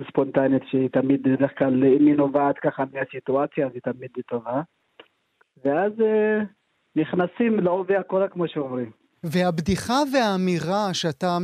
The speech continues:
Speaker 2: משתמש בה כדי, נגיד, אה, לשבור את הקרח הזה,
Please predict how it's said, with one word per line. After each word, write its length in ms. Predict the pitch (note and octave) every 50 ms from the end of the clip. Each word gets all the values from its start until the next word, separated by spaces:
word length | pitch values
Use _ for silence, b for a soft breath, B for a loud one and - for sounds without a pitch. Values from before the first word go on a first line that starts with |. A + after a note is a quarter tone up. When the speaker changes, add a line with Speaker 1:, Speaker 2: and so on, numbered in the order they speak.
| F#3
Speaker 2:
משתמש 580 | F3+ - - - F3+ E3+ E3 F3 F#3+ F#3+ - G3
בה 220 | F3 F3 F3+ E3+ D#3+ -
כדי, 340 | - F#3 D3+ C#3+ F3 E3+ E3+
נגיד, 440 | E3+ D#3+ D3+ C#3+ F3+ F#3+ F3 D3+ F3+
אה, 120 | F3 E3+ D3 B B B B B
לשבור 640 | E3 E3 D#3+ - - - D#3+ C#3+ E3+ F#3 F#3+ G3 G3
את 140 | - -
הקרח 520 | F#3 - - - F#3 F3+ F#3 F#3+ F#3 - F3+
הזה, 200 | E3+ D3+ D3+